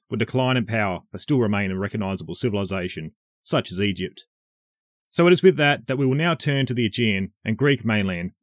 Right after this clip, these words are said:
to see this Bronze Age collapse from the Mycenaeans' perspective. The Mycenaeans had developed on the Greek mainland as the dominant civilization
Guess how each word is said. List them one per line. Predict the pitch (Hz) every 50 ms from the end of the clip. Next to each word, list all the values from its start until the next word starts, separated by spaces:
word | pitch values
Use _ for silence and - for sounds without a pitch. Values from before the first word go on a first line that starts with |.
| _ -
to | 117
see | - 151 143
this | 131 113 95 -
Bronze | - 131 123 117 104
Age | 110 107 104 90 -
collapse | - 110 107 104 82 - - -
from | - 98
the | 92
Mycenaeans' | 92 98 98 95 - 101 101 95 87 85 82
perspective. | - - 85 - - 98 90 - 82 76 73 - _ _ _ _ _ _ _ _ _ _ _ _ _ _ _ _ _ _ _ _ _ _ _ _ _ _ _ _ _ _ _ -
The | 170
Mycenaeans | 170 190 208 220 - 196 185 170 160 160 156 135
had | 135 110
developed | 117 104 110 131 156 160 127 - - - -
on | - 110
the | 113 104
Greek | - 135 156 170 - 135
mainland | 131 123 120 110 107 101 95 92 90 95 - -
as | 107 117
the | 131
dominant | 113 160 156 151 151 139 -
civilization | - 135 123 120 120 104 107 107 98 95 - - 92 85 85 -